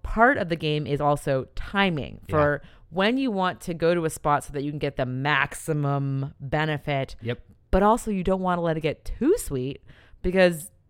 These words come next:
Speaker 1: then you might not be the first one there.
Speaker 2: Someone, someone could get there before you. So we talked about all this stuff. Let's talk very briefly about why we're doing it,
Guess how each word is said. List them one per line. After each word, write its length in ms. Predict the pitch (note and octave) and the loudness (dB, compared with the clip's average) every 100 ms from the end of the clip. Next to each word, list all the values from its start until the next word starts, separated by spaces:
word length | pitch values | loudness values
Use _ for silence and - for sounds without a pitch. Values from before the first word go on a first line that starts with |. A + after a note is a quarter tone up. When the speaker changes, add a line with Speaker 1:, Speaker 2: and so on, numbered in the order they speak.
| _ | _
Speaker 1:
then 260 | D#3+ E3 D3+ | 0 0 -2
you 440 | C#3 C#3 D#3+ D4 | -8 -2 6 6
might 200 | D4 D#3 | 6 4
not 140 | D3 D3 | 2 0
be 80 | D#3 | -2
the 80 | |
first 260 | E3 D#3+ D#3+ | -2 -2 -2
one 140 | F3+ | -4
there. 320 | A3 A3+ B2 E2 | -2 -2 -4 -4
Speaker 2:
Someone, 300 | G#2 A#2 B2 | -2 -2 -2
someone 260 | B2+ C#3 C3+ | -2 0 0
could 120 | C3 | 0
get 200 | D3 C#3+ | -2 -2
there 180 | A#2+ G#2+ | -2 -4
before 360 | G2+ - A#2 | -6 -4 -4
you. 300 | A#2 A#2+ G2 - - _ _ _ | 0 0 -2 -8 -20 _ _ _
So 160 | - F#3 | -2 0
we 100 | G3 | 2
talked 260 | B3 A#3+ | 2 2
about 160 | G#3 F#3 | 2 2
all 80 | E3+ | 0
this 120 | D3 | -4
stuff. 480 | - G#3 D3+ B2+ - | -4 2 2 0 -6
Let's 300 | D3 F#3+ - | -4 -4 -2
talk 300 | - F#3 F3 | -2 0 0
very 280 | A#2+ C#3+ A#3+ | -2 -2 0
briefly 320 | E3 D#3 D3+ | -2 -4 -4
about 300 | C3+ B2 A2 | -2 -2 -4
why 400 | G2+ G2+ C#3 G#3+ | -6 2 4 4
we're 140 | D3+ G#2 | 2 -2
doing 320 | G2+ F2+ F2 | -4 -4 -8
it, 160 | G2+ | -10